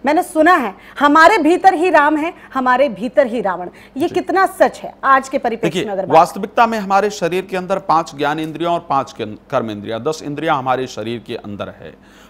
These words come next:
Speaker 2: और वास्तविकता में वही दस इंद्रियां, जो पांच ज्ञान इंद्रियां हैं, वो हमारे अंदर का राम है, और जो पांच कर्म इंद्रियां हैं, वो हमारे अंदर का रावण है। हमारे लिए महत्वपूर्ण है कि हम जागृत किसको करते हैं। संसार के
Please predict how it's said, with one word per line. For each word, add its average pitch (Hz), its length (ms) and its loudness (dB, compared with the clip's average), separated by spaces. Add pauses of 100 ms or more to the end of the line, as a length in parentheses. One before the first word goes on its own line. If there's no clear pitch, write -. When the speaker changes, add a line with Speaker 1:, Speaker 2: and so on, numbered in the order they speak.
Speaker 2:
और 170 160 8
वास्तविकता 175 680 4
में 202 120 -4
वही 156 280 -2
दस 139 240 -4
इंद्रियां, 107 260 -6
जो 156 120 -6
पांच 156 400 -2
ज्ञान 147 220 -2
इंद्रियां 165 460 -4
हैं, 190 140 -14 (240)
वो 220 80 6
हमारे 185 380 0
अंदर 139 300 -6
का 131 180 0
राम 101 280 -4
है, - 200 -18 (240)
और 170 180 4
जो 156 200 0
पांच 190 500 0
कर्म 190 200 -2
इंद्रियां 180 400 -4
हैं, 196 100 -10
वो 180 140 -4
हमारे 135 380 -2
अंदर 123 280 -8
का 120 160 0
रावण 101 320 -6 (120)
है। 80 100 -20 (340)
हमारे 180 300 6
लिए 208 120 0
महत्वपूर्ण 175 580 -6
है 185 100 -6
कि 175 100 -14
हम 160 180 -10
जागृत 127 500 -2
किसको - 280 -16
करते - 320 -14
हैं। 90 260 -20 (320)
संसार 190 640 4
के 208 340 -6